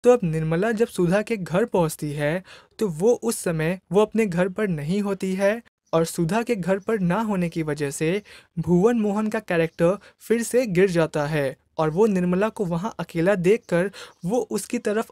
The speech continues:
आकर्षित हो जाता है और उसकी तरफ लस्ती नज़रों से देखने लगता है और वो फिर उसे सेड्यूस करने की कोशिश भी करता है। पर finally निर्मला किसी तरह से वहाँ से अपने आप को बचाती हुई निकल जाती है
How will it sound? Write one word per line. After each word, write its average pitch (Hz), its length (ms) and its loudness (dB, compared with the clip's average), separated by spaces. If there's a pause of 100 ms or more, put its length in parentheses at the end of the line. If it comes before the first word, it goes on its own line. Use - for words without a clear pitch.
आकर्षित 165 580 0
हो 202 60 0
जाता 202 260 2
है 214 240 -2 (160)
और 175 100 4
उसकी 180 240 -4
तरफ 220 360 -4
लस्ती 170 340 0
नज़रों 165 320 2
से 240 160 0
देखने 165 340 -2
लगता 156 340 -2
है 143 260 -2 (420)
और 160 120 4
वो 160 260 -2
फिर 247 180 -6
उसे 226 260 -2
सेड्यूस 180 460 -2
करने 180 260 0
की 254 160 -2 (120)
कोशिश 202 300 0
भी 190 120 0
करता 156 340 -2
है। 143 280 0 (380)
पर 226 100 0
finally 190 480 0
निर्मला 185 440 0
किसी 208 340 -4
तरह 208 260 -2
से 208 160 -2
वहाँ 180 280 -2
से - 140 -6
अपने 196 260 -6
आप 196 80 -4
को 202 140 -4
बचाती 156 440 -4
हुई 202 400 -2
निकल 156 340 0
जाती 185 340 0
है 202 260 0